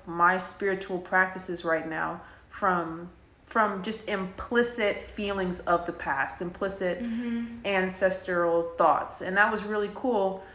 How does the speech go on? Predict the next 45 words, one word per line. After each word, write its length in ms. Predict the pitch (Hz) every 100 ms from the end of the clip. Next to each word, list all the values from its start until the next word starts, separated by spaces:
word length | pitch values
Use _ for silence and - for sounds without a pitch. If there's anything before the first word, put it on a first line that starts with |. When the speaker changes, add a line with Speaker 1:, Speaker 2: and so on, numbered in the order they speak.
| -
Speaker 1:
um, 300 | - 196 185
because 220 | 185 247 277
I 20 |
was 100 | 277
like, 140 | 262
"I 160 | 233 277
really 240 | 285 302
don't 260 | 285 285 285
think 200 | 302 302
that 100 | 247
anybody 360 | 220 214 202 190 185
told 380 | - 202 196 196
me 100 | 196
to," 260 | 185 180 - - - -
like, 160 | 240 262
I 60 |
didn't, 180 | 285 240
I 80 | 254
don't 120 | 294
think 120 | 339
I 80 | 277
learned 380 | 220 214 226 214
that 180 | 170 -
from 140 | 180
anywhere 540 | 180 175 165 165 160 -
other 280 | 190 190 185
Speaker 2:
Yeah. 100 | 180 185 180 185
Speaker 1:
than 80 |
just 520 | 185 180 180 - - 196
me 600 | 180 185 196 196 196 185
having 460 | 190 185 180 170
roots 300 | 165 170 -
in 120 | 170
Africa. 640 | 160 165 170 175 - 165 170 - -
And 320 | 220 240 247
it 160 | 240 196
Speaker 2:
Yeah. 120 | 190
Speaker 1:
feels 380 | - 277 262 -
good 300 | - 226 202
because, 240 | 214 226 202
of 140 | 202
course, 420 | - 214 208 208 - - - -
you 60 | 208
know, 360 | 196 185 180 180
Black 500 | 185 190 202 202 -